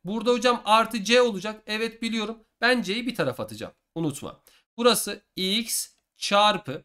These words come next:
bak x çarpı. Buranın integrali, k'nın integrali neydi? K x'ti. Sonra artı c geldi mi? Geldi.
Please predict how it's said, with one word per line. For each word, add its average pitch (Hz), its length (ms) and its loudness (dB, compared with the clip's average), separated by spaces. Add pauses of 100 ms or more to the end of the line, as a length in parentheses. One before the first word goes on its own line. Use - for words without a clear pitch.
bak 92 220 -14 (100)
x 165 380 -4 (120)
çarpı. - 580 0 (360)
Buranın 233 380 2
integrali, 196 800 -2 (180)
k'nın 190 300 2
integrali 214 480 -2
neydi? 233 420 0 (100)
K 240 260 4
x'ti. - 520 -6 (420)
Sonra 214 640 2 (180)
artı 220 680 2 (120)
c 180 340 0
geldi 135 360 -4
mi? 196 120 -8
Geldi. - 300 -18